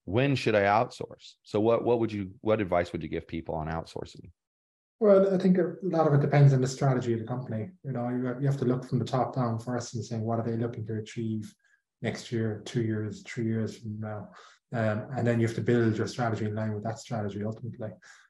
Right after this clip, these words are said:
Speaker 2: So if the company's got big targets to grow and grow quickly, you're gonna need engineers, you need engineers, high quality engineers, you need them quickly. Uh, and often companies don't have the resources, like I mentioned, or the time to invest in that.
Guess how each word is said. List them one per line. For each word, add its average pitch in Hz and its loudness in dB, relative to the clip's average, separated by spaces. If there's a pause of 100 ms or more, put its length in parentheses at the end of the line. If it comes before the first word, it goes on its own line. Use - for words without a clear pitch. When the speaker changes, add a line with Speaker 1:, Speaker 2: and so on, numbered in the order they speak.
Speaker 2:
So 120 6
if 135 0
the - -6
company's 127 0
got 110 -4
big 120 -2
targets 113 -2
to 113 -6
grow 107 -4
and 120 -4
grow 107 -2
quickly, 110 -8
you're 120 -14
gonna 117 0
need 113 0
engineers, 110 -4
you 110 -6
need 110 -4
engineers, 107 -6
high 113 -4
quality 123 0
engineers, 135 2
you 120 -4
need 113 -6
them 104 -8
quickly. 110 -10 (720)
Uh, 113 4
and 117 0
often 120 2
companies 123 -2
don't 110 0
have 104 -4
the 98 -8
resources, 110 -4
like 104 -8
I 98 -6
mentioned, 110 -6
or 110 -6
the - -8
time 104 -6
to 107 -10
invest 110 -4
in 101 -10
that. 101 -12